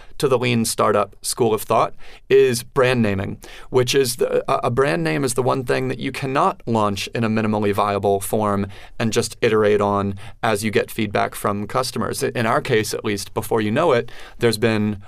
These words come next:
a news story about your site, naming your site, and then you think, "Well, we can't change the name now because then that we'll never be able to refer anyone to that news story."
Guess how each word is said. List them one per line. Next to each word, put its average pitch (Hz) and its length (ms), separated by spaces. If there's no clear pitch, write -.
a 131 140
news 123 340
story 160 480
about 131 240
your 139 140
site, 147 320
naming 117 340
your 117 120
site, 165 340
and 131 140
then 143 100
you 143 100
think, 127 400
"Well, 127 120
we 127 80
can't 185 240
change 151 300
the 139 100
name 135 220
now 175 280
because 135 280
then 151 160
that - 260
we'll 131 140
never 135 200
be 143 80
able 139 140
to 127 60
refer 127 360
anyone 123 400
to 120 100
that 120 220
news 175 260
story." - 400